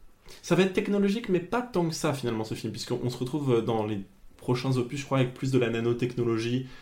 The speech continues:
de l'internet. Là, c'est surtout le média de masse, en fait, qui va nous intéresser, qui est quand même un concept qui existe depuis plusieurs années.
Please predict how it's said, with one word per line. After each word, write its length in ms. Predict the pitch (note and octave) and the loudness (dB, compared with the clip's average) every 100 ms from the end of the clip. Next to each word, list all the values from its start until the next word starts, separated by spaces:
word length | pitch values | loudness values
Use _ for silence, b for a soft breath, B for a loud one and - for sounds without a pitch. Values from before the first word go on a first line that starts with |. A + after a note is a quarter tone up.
| B | B
de 60 | A#2+ | 0
l'internet. 480 | A2+ A2 A2+ B2+ C3+ B B - | 0 0 0 0 0 B B 2
Là, 140 | D#3+ | 2
c'est 120 | D#3+ | 2
surtout 260 | C3+ B2+ D#3 | 0 0 4
le 60 | |
média 320 | B2+ A#2+ A#2+ A2 | 4 6 4 4
de 100 | A2+ | 4
masse, 300 | B2 C3+ A2 | 2 2 -2
en 60 | |
fait, 380 | A2 G#2 - - | -4 -6 -6 -12
qui 120 | - | -8
va 360 | G#2 G#2 G2 F#2+ | -4 -2 -2 -6
nous 220 | G#2+ A2 G#2+ | -4 -2 -2
intéresser, 580 | G2+ G#2+ G#2+ - C3+ - | 0 -2 0 0 -2 -6
qui 120 | - A2+ | -10 -4
est 40 | |
quand 80 | A2+ | -2
même 100 | A2+ | -2
un 60 | G#2 | -4
concept 400 | A2 A2+ A#2+ - | -4 -2 -2 -2
qui 100 | A2+ | -6
existe 300 | G#2+ G#2+ A2 | -6 -6 -8
depuis 240 | F#2+ G2 | -8 -10
plusieurs 320 | G2 G#2 G#2 | -4 -2 -2
années. 260 | G#2+ A#2+ | 0 0